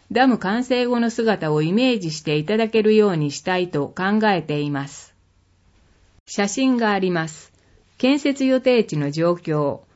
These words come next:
令和六年九月二十六日現在。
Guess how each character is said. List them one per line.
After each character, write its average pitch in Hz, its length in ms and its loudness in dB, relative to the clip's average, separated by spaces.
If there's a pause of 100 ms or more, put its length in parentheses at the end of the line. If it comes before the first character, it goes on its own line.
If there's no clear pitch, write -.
(300)
令 240 260 4
和 269 120 2
六 240 240 0
年 151 320 0 (120)
九 269 100 -4
月 254 260 -2
二 214 160 2
十 190 220 2
六 147 240 0
日 208 260 2
現 175 300 -2
在。 131 300 -8